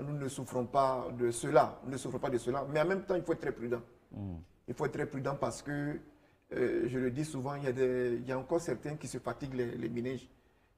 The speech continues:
Speaker 1: qui, ils sont en train tout le temps, tout le, de, de réfléchir, de se poser des questions. Ils se, ils se, ils viennent même vous trouver au bureau pour dire, « Mon père, j'ai des doutes sur ma foi. »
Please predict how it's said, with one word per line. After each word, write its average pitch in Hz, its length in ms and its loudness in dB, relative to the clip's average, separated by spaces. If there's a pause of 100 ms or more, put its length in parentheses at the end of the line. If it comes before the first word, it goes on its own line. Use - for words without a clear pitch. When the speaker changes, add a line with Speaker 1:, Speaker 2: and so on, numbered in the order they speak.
Speaker 1:
qui, 123 420 2 (160)
ils 123 80 -2
sont 131 160 -6
en 135 60 -4
train 139 120 -6 (100)
tout 160 100 2
le 135 100 0
temps, 131 200 -2
tout 123 120 -4
le, 123 100 0
de, 98 220 -2 (200)
de 98 160 -2
réfléchir, 135 680 4
de 127 160 -6
se - 140 -10
poser 160 360 -2
des 147 120 -2
questions. 147 640 -4 (540)
Ils 135 120 -2
se, 165 140 -4
ils 151 240 -2
se, 127 120 -6 (340)
ils 147 140 -4
viennent 170 300 6
même 165 200 0
vous 147 100 0
trouver 151 260 0
au 151 60 2
bureau 143 300 0
pour 143 180 -4
dire, « 139 240 -6
Mon 131 80 -6
père, 156 280 -2
j'ai 135 120 -4
des 123 140 8
doutes 156 180 -2
sur 147 160 -6
ma 147 140 -2
foi. » 143 440 -4